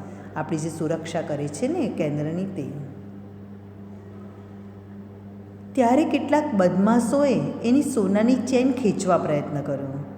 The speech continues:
રાતનો સમય છે, એના ગળામાં એણે એક સોનાની ચેન પહેરી છે અને ચેન લેવાનો પ્રયત્ન કરે છે, ખેંચવા જાય છે અને અરુણિમાને ખબર પડી જાય છે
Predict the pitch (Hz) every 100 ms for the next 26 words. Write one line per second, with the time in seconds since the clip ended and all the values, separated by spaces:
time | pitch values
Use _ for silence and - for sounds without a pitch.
0 | - - - - - 156 160 165 - 165
1 | 185 220 - 147 143 - - - - -
2 | 170 170 165 165 170 160 160 160 - 156
3 | 156 160 156 170 156 156 165 175 220 -
4 | 147 139 - - - 165 170 - - -
5 | - 190 180 190 165 160 165 - 151 147
6 | 147 170 208 247 175 175 196 185 160 -
7 | - 175 160 214 220 202 165 - 170 160
8 | 165 170 170 180 185 170 170 - 147 156
9 | - 226 254 240 180 -